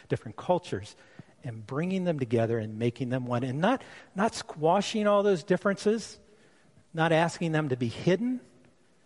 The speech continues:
letting all of that difference and diversity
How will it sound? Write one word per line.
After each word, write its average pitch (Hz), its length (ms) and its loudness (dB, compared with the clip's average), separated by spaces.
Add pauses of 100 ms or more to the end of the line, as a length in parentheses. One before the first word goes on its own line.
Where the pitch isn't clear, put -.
(320)
letting 240 400 2
all 196 320 -2
of 180 180 -2
that 165 380 0
difference 156 420 -2
and 120 100 -6
diversity 131 680 2